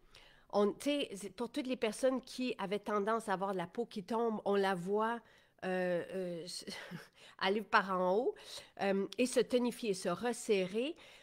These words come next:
parce qu'à partir de vingt-cinq ans, on, on commence à perdre du collagène à chaque année, année après année.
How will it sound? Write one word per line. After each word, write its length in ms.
parce 240
qu'à 160
partir 340
de 80
vingt-cinq 540
ans, 180
on, 360
on 200
commence 400
à 80
perdre 340
du 80
collagène 720
à 80
chaque 280
année, 300
année 200
après 260
année. 280